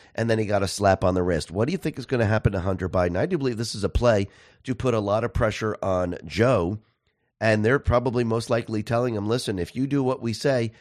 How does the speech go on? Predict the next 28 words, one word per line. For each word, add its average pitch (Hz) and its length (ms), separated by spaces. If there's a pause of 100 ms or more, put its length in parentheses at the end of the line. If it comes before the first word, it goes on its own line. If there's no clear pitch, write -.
(160)
you 110 140
can 87 180
pardon 123 460
him. 143 340 (800)
You'll, 107 300 (300)
everything 107 340
will 90 100
be 80 120
fine. 127 560 (420)
We'll 104 120
make 101 200
it 107 120
look 107 180
like 104 140
you 117 80
did 85 120
a 80 60
great 107 260
job 107 320
as - 160
president. 131 640 (300)
All 123 180
you 127 140
need 123 220
to 113 80
do 101 300
is 85 260
leave." 85 440